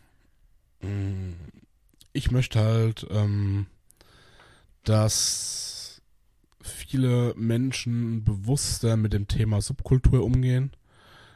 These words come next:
Ähm, wie gesagt, Subkultur hat mir damals geholfen, unter anderem halt auch rauszukommen aus dem ganzen rechten, ähm, Thema, weil es halt einfach auch keinen Sinn mehr gemacht hat.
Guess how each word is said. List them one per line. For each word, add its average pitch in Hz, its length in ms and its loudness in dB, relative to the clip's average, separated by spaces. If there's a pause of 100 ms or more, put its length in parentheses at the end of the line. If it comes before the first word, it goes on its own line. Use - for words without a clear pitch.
(200)
Ähm, 101 500 -2 (540)
wie 98 140 -6
gesagt, 101 360 -4
Subkultur 120 500 2
hat 104 160 0
mir 107 120 0
damals 104 400 0
geholfen, 104 760 0 (100)
unter 92 220 -6
anderem 95 360 -4
halt 95 140 -4
auch - 220 -12
rauszukommen 123 1000 0
aus 107 240 -4
dem 113 160 -4
ganzen 113 340 -4
rechten, 117 480 -4 (720)
ähm, 107 760 -6 (240)
Thema, 117 560 0
weil 104 140 -2
es 101 140 -8
halt - 160 -8
einfach - 300 -6
auch - 340 -12
keinen 95 200 -2
Sinn 120 120 0
mehr 127 140 2
gemacht 123 360 2
hat. 147 260 0